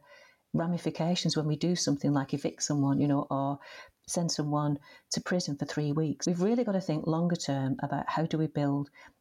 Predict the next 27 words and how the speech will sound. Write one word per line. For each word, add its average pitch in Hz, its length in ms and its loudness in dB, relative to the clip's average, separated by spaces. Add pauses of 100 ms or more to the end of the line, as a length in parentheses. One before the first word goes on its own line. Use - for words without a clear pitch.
resilient 160 460 2
communities, 143 540 2
resilient 147 460 2
families, 143 520 0 (360)
and 143 120 -2
think 170 260 0
about 139 340 0 (360)
the 160 100 0
wider 165 360 -2
cost 139 300 -6
implications, - 640 -2
not 165 220 2
just - 300 -4 (300)
that - 160 -6
individual 143 500 0
transaction. 143 600 0
And 151 80 2
it, 151 100 -4
it, - 120 -4 (580)
you 175 80 2
know, 156 80 4
this 190 200 -2
is 202 100 0
the 180 140 2
issue 185 260 0
with 151 140 -2
having 143 440 2